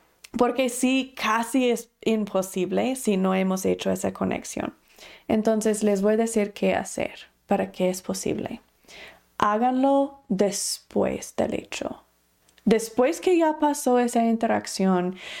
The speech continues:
después de esa pelea o después de esa discutación o después de esa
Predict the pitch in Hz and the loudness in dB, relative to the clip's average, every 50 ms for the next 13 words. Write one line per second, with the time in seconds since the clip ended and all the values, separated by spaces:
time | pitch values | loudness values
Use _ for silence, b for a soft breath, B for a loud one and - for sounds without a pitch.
0 | B B B 220 208 208 208 - - 226 226 240 254 269 262 - - 262 254 254 | B B B 0 0 2 -2 -2 0 2 2 4 2 0 0 2 2 2 2 2
1 | 254 - 262 254 - 220 202 196 196 190 190 190 190 185 175 156 156 - - - | 2 0 -2 -2 0 0 2 2 4 4 4 2 2 2 0 -2 -4 -4 -2 0
2 | 208 220 220 - 240 240 240 247 233 233 220 220 - 220 208 214 196 190 - - | 0 0 0 0 0 0 0 0 0 0 0 0 -2 -2 -2 0 -2 -2 0 0
3 | 190 185 185 185 185 180 185 190 190 - - - 202 208 214 208 220 220 214 208 | 0 2 2 2 2 2 0 -2 -4 -2 0 0 2 2 2 2 2 2 2 2
4 | 208 202 202 - 202 196 196 190 190 | 2 0 0 0 2 2 2 2 0